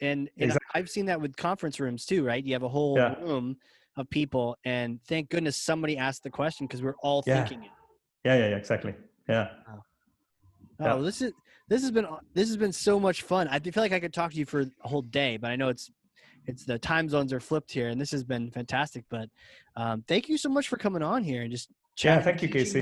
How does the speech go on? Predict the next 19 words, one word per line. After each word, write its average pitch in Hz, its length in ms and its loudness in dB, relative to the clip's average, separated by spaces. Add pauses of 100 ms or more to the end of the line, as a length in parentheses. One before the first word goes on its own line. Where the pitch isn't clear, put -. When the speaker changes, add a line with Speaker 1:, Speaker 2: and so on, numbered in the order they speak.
Speaker 2:
Casey. - 80 -8
Speaker 1:
things. 196 440 -6 (540)
Speaker 2:
Mm. 131 220 2 (680)
Likewise. 139 600 2 (120)
Uh, 143 40 0
uh, 117 520 2 (640)
I'll, 135 320 6
I'll 127 140 4
follow 143 380 6
your, 123 720 6
I've 127 160 2
listened 147 280 2
to 131 80 2
a - 20 -4
few 127 220 2
episodes. 120 400 2
I'll 113 160 4
follow 131 260 4
your, 110 420 4